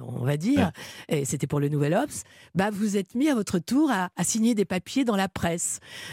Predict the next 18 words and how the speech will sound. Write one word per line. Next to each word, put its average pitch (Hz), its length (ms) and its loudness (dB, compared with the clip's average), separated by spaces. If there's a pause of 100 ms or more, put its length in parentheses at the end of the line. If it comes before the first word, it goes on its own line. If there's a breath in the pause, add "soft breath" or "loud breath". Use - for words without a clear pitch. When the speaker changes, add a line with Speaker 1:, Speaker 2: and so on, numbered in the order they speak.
(120 loud breath)
Speaker 1:
Comment 320 300 2
expliquez-vous 226 640 2
que 190 280 0 (320 soft breath)
certains 240 380 0
auteurs 202 300 0
dont 156 180 0
le 139 140 0
talent 170 320 -2
est 131 120 -6
grand 180 400 -2 (320 soft breath)
soient 214 220 2
boudés 208 340 -2
par 190 220 -2
la 156 140 0
postérité ? 175 520 0
Parce 151 160 -4
que 175 100 -4 (340 loud breath)
aujourd'hui, 190 800 0